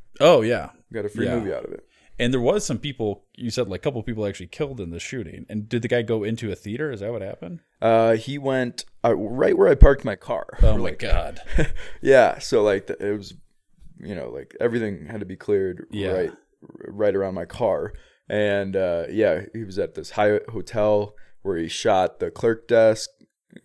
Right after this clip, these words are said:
Speaker 2: He was
Speaker 1: Yeah.
Speaker 2: driving all over town and shot people.
Speaker 1: Oh, God.
Speaker 2: It ended, ended right at, right by the movie theater, which is probably, like,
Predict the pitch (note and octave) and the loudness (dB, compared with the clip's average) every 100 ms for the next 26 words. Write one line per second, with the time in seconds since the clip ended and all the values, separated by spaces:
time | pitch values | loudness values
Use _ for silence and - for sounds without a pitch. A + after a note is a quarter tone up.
0 | - - G2 F#2+ B2+ B2+ G#2+ G#2 B2+ B2 | -14 -6 -4 -2 -2 -4 -2 4 6 6
1 | B2 A#2+ A2 B2 A#2 G2+ F2+ G2+ E2 G#2+ | 4 2 0 -2 -2 -2 -4 -4 -4 -4
2 | F2+ F2+ F2+ - - F2 E2+ G2+ G#2+ G#2+ | -8 -6 -6 -8 -10 -8 -4 0 0 0
3 | G2+ - A2+ G#2+ G2 G#2 F#2+ - - A2 | 0 -2 -2 -2 0 2 0 -2 -2 2
4 | G#2 F#2 F2+ F2+ - E2 E2 F#2 F#2+ - | 2 0 -4 -10 -10 -8 -8 -10 -4 4
5 | A#2 A2 G#2 G2 F2 E2 - | 6 6 -2 -4 -4 -8 -10